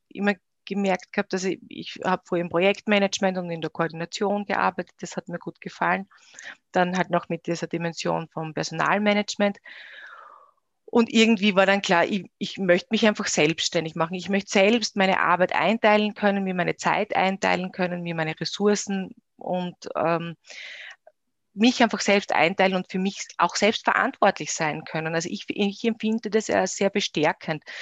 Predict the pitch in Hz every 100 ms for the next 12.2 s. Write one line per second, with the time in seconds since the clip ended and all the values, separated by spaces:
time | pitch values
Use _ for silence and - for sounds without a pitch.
0 | - - 180 196 180 185 - 190 - -
1 | 233 - - - 160 151 208 202 - -
2 | 160 180 196 208 - 196 190 196 190 -
3 | 185 185 180 180 185 185 196 - 185 180
4 | - 196 196 190 - 180 170 - - -
5 | - - - 202 202 190 180 190 180 190
6 | 180 175 - 175 175 - 196 196 - 214
7 | 175 185 - - _ _ _ - 208 214
8 | 214 - - 202 240 214 220 220 208 -
9 | 170 - - 156 - - 196 208 - _
10 | - - - - 208 - 202 220 233 -
11 | 196 208 - 185 180 - - - - 185
12 | 202